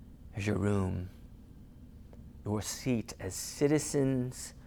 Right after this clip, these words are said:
of God, as children of God, has been prepared for you by our Lord and Savior. Hearing the word,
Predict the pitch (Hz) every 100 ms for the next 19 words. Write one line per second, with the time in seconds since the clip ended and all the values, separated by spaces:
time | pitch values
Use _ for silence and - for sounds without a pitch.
0 | - - 107 - - 92 90 - - 98
1 | - - - - 143 123 131 107 110 -
2 | - - - - - - - - 120 120
3 | 98 101 - 117 117 107 104 98 95 87
4 | - - - - - - - 92 87 90
5 | 87 87 87 85 - 95 87 - - -
6 | - - - - - - - - - -
7 | - - - - - - - - - -
8 | - - - - - - - - - -
9 | - - - - - - - 135 131 120
10 | 110 110 98 85 -